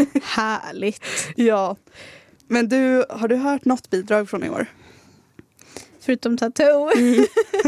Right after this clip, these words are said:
Speaker 1: <laughs> Nej.
Speaker 2: Nej.
Speaker 1: Nej, det har jag inte. Alltså, grejen är den att jag för några år sedan, alltså, det blev bara att jag typ såg allt med Melodifestivalen och Eurovision och allt sånt där, eh,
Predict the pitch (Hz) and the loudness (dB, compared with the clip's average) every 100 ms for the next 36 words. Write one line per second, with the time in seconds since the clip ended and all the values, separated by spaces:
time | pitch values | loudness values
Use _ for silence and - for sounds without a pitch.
0 | 269 285 277 - 269 262 - 208 190 - | 0 0 -2 -4 -2 -2 0 0 0 -4
1 | - - - - 190 190 - - - - | -12 -20 -10 -2 0 0 -4 -8 -8 -8
2 | - - - - - - - 208 214 208 | -8 -10 -14 -20 -20 -10 -6 -2 0 2
3 | 208 214 208 196 190 185 190 208 196 196 | 2 2 0 0 0 -2 -4 -2 0 0
4 | 196 196 - - - - _ _ - _ | -2 -4 -12 -20 -20 -20 _ _ -20 _
5 | _ - 220 214 202 220 - 202 208 - | _ -4 0 2 0 0 -2 -2 -2 -6
6 | - - - - _ _ _ - 220 226 | -16 -20 -20 -20 _ _ _ -4 -2 -2
7 | 226 294 302 247 208 208 214 196 190 190 | 0 0 2 0 -2 -4 -4 -2 0 -2
8 | 190 - _ 202 202 - - 277 269 247 | -6 -12 _ -4 -4 -6 -2 0 2 0
9 | 220 196 196 196 - 202 202 190 180 202 | 0 -2 -4 -8 -4 0 0 0 -4 -8
10 | - _ _ - 202 202 196 185 220 247 | -14 _ _ -4 0 0 -2 -2 0 0
11 | 247 233 226 220 - 208 202 190 190 - | 2 0 0 0 0 0 0 0 -2 -4
12 | - 208 196 190 - 196 196 196 185 190 | -2 0 0 -2 -4 -6 -4 -2 -2 -2